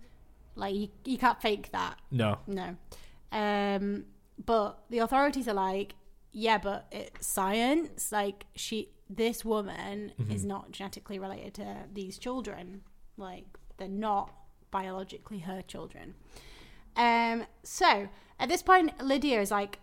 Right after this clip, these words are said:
Speaker 1: heavily pregnant,
Speaker 2: Mm-hmm.
Speaker 1: and she's, like, in court, like, fighting for, to keep her children, 'cause
Speaker 2: Yeah.
Speaker 1: she's about to lose custody of her children 'cause they're like, "Something's fucked up here." Um, so the judge is like, "Right,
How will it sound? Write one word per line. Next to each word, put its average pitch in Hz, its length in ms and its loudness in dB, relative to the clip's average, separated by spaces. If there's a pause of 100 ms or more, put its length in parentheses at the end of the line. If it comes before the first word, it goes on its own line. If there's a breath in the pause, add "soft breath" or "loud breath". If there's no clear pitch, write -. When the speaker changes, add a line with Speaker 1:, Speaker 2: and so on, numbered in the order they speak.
Speaker 1:
heavily 208 540 0
pregnant, 202 720 -6
Speaker 2:
Mm-hmm. 123 120 4
Speaker 1:
and 208 140 4
she's, 226 140 -2
like, 233 220 2
in 254 180 0
court, 240 400 -2
like, 294 220 -8
fighting 202 800 -2 (580)
for, 208 340 -2
to - 120 -14
keep 196 240 -10
her 202 80 -8
children, 202 800 -6
'cause - 80 0
Speaker 2:
Yeah. 208 80 0
Speaker 1:
she's 202 180 -4
about 208 180 0
to - 80 -8
lose 202 120 -4
custody 196 320 -6
of 180 60 -8
her 185 40 -10
children 196 360 -6
'cause - 100 -12
they're 185 120 -4
like, 185 300 -4
"Something's 180 320 -4
fucked 185 320 -10
up - 160 -10
here." 180 200 -8 (760 loud breath)
Um, 202 480 4 (180)
so - 120 -2
the 240 100 2
judge 294 200 0
is 277 140 0
like, 220 260 6
"Right, 196 460 2